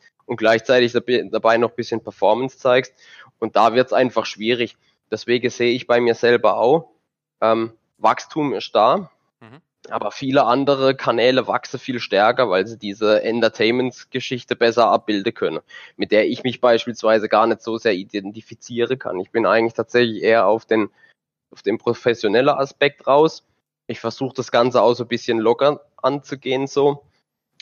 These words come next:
Speaker 1: Aber es ist unterm Strich halt nicht so, dass ich bei der kleinsten Gap halt einfach reinhalt, dann yolo-Schrei und lachend in der Wand häng. So, ich hab, bin, hab dann meistens eigentlich <laughs> eher ein genervtes Gesicht, wenn ich danach in der Wand häng, so.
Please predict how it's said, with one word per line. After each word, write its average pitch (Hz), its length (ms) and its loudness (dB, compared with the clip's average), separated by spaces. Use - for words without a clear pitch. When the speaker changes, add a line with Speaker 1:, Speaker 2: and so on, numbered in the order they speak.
Speaker 1:
Aber 120 640 2
es 127 160 -2
ist 135 160 -6
unterm 123 260 -2
Strich - 500 -6
halt 123 200 -2
nicht 143 200 0
so, 131 200 0
dass 117 180 -2
ich 117 140 -12
bei 110 180 2
der 113 120 0
kleinsten 117 480 -2
Gap 117 200 0
halt 113 140 0
einfach 113 400 -4
reinhalt, 131 500 0
dann 104 260 -4
yolo-Schrei 139 840 2
und 131 140 -6
lachend 123 300 0
in 123 100 -2
der 110 140 2
Wand 120 220 0
häng. 139 160 0
So, 120 140 -6
ich 107 160 -6
hab, 117 320 -2
bin, 123 200 -2
hab 113 280 0
dann 120 120 2
meistens 120 360 0
eigentlich 123 340 0
<laughs> - 40 2
eher 131 140 2
ein 123 120 -2
genervtes 123 520 0
Gesicht, - 360 -6
wenn 113 140 0
ich 107 100 -2
danach 113 280 0
in 123 60 -8
der 117 140 -8
Wand 107 240 0
häng, - 180 -2
so. - 240 -8